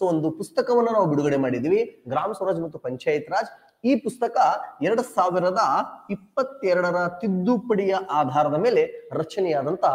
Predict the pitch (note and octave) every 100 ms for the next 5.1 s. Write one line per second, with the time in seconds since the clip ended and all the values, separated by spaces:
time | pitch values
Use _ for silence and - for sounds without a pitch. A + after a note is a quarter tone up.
0 | - - - C3 - C3+ B2+ B2 B2+ E3+
1 | D#4 - - _ _ _ _ - F#3+ -
2 | B2 - A#2 D#3 A#3 A#3 E3+ F3 G3+ D3+
3 | D#3 - C#3 C3 A#2+ B2 B2+ G#3+ - C3+
4 | A#2 A#2 A#2 - A2+ A#2+ - - _ _
5 | -